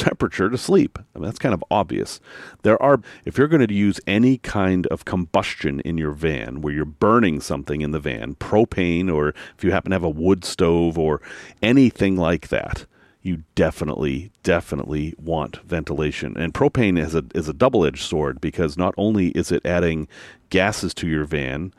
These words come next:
such as carbon monoxide and certainly carbon dioxide, it also adds a ton of moisture because when propane burns, it releases water into the air. So, there is no question that you want ventilation. Yes,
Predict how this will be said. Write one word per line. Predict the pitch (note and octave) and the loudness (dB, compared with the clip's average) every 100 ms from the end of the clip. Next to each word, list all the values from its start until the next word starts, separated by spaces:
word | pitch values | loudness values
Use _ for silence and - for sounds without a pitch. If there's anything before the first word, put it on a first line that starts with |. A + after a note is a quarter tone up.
| - - | -20 -12
such | - E2 - | -6 -6 -6
as | |
carbon | - D#2+ C#2 C#2 | -4 -4 -2 -2
monoxide | E2 D#3 C3+ - G2+ F2+ | 2 2 0 0 2 2
and | E2 C#2 | 0 -2
certainly | A#2 C#2 E2 | -2 -2 -4
carbon | - F#2 E2 D2+ | 0 0 0 0
dioxide, | A2+ A2+ C2 - B1+ A#1+ - - - - - | 0 0 -2 -6 -6 -6 -10 -20 -20 -20 0
it | C#3 D3 | 4 6
also | E3 - A2 | 4 4 6
adds | B2+ C#3 | 6 4
a | |
ton | - B2 D3 | 0 0 0
of | C3 | 0
moisture | B2 D#3+ D#3+ - D#2 | 4 4 2 -2 -2
because | D2 F2 F2+ | -2 -4 -2
when | F#2+ | -2
propane | D#2+ - C#3 - G#2 F2+ D#2 | -2 0 0 2 0 0 -2
burns, | C#2 C#2+ G#2 - | -2 0 -2 -2
it | C#2 - | -2 0
releases | G2+ - D3+ A2 A2 - | 0 0 -2 -2 -4 -6
water | D#2 E2 C#3+ B2 G#2+ | -6 2 4 4 2
into | E2+ E2+ B2 | 0 -2 2
the | D3 | 2
air. | D#3 G2+ - _ _ _ _ _ | 2 0 -2 _ _ _ _ _
So, | - B2 D#2+ - - - _ - | 0 2 2 0 -18 -20 _ 0
there | A#2+ | 4
is | B2+ A#2 | 4 4
no | C3 D#3 F3+ | 6 6 6
question | - - D#3+ - A#2 G#2 E2 | 0 -2 -2 0 -2 -2 2
that | F2+ G2 | 0 2
you | G2+ | 0
want | F#2 F2+ G#2+ D2+ - - | 0 2 2 2 -4 -8
ventilation. | F#2+ D#2+ D2+ D2+ C#2+ - - _ - _ _ | -4 -2 -2 -2 -4 -8 -14 _ -20 _ _
Yes, | F#2+ F#2+ A2 - - | -4 4 4 4 -6